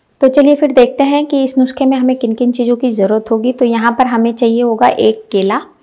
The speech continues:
और उसके साथ ही हमें चाहिए होगा कपूर। कपूर मार्केट में दो तरह के available होते हैं, एक होता है इस तरीके का पूजा वाला कपूर जो होता है, और एक होता है जिसे हम देसी कपूर भी बोलते हैं।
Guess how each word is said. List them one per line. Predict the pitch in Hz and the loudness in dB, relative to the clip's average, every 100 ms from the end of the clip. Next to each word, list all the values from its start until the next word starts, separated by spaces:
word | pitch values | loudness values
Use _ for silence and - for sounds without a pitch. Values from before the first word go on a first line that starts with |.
| - _ - | -20 _ -2
और | 226 | 0
उसके | 233 277 | 0 0
साथ | 262 247 247 | 2 2 2
ही | 269 | 2
हमें | 254 254 | 2 2
चाहिए | 240 220 220 | 0 0 0
होगा | 214 262 | -2 -4
कपूर। | - - - 180 - _ _ - | -4 -6 -6 -10 -10 _ _ -4
कपूर | 240 247 277 | -2 2 2
मार्केट | 269 254 269 269 | 4 2 0 0
में | 269 208 | 0 2
दो | 220 | 0
तरह | 220 240 | 2 0
के | 233 233 | 0 0
available | 226 220 220 226 | 0 0 0 -2
होते | 233 233 | -2 -4
हैं, | 240 262 | -4 -2
एक | 262 240 240 | 0 0 0
होता | 240 233 247 | -2 2 2
है | 262 | 2
इस | 226 - | 0 -4
तरीके | 233 220 233 | -4 -2 0
का | 226 220 | 0 0
पूजा | 226 220 220 | 0 0 2
वाला | 220 220 | 2 0
कपूर | 220 220 220 226 | 0 -4 -2 -2
जो | 220 226 | -2 -4
होता | 226 226 | -4 -4
है, | 220 269 - _ _ | -2 -4 -6 _ _
और | 233 | 4
एक | 240 254 | 6 6
होता | 262 254 269 | 4 2 4
है | 269 | 4
जिसे | 254 262 262 | 2 2 0
हम | 247 269 | 0 2
देसी | 240 226 254 | 2 2 0
कपूर | 247 240 240 233 | -2 -2 0 0
भी | 254 | 0
बोलते | 214 202 196 240 | 0 -2 -2 -4
हैं। | 226 311 | -4 -6